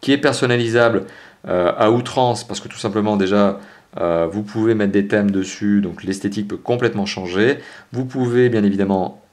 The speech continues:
par le biais du Play Store, qui est de, non plus ni, ni plus ni moins qu'appelé Google Play, télécharger des jeux, des applications, des films, de la musique, des livres. Donc vous imaginez bien aussi que le contenu qui est du contenu de qualité est payant.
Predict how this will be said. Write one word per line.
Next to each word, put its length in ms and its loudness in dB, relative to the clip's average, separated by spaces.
par 160 4
le 80 4
biais 160 0
du 100 -4
Play 160 0
Store, 380 0
qui 160 -8
est 60 -8
de, 160 0
non 140 -2
plus 180 -4
ni, 180 -2
ni 120 -4
plus 140 -6
ni 80 -4
moins 160 0
qu'appelé 280 -2
Google 340 0
Play, 300 2
télécharger 500 0
des 120 2
jeux, 160 0
des 160 -2
applications, 580 -2
des 140 0
films, 540 -4
de 100 0
la 140 4
musique, 460 -2
des 100 2
livres. 480 -2
Donc 140 -10
vous 180 -8
imaginez 320 -4
bien 140 -2
aussi 200 -6
que 60 -10
le 100 -4
contenu 340 -6
qui 120 -4
est 60 0
du 400 -6
contenu 280 -10
de 80 -12
qualité 500 -2
est 180 0
payant. 520 -6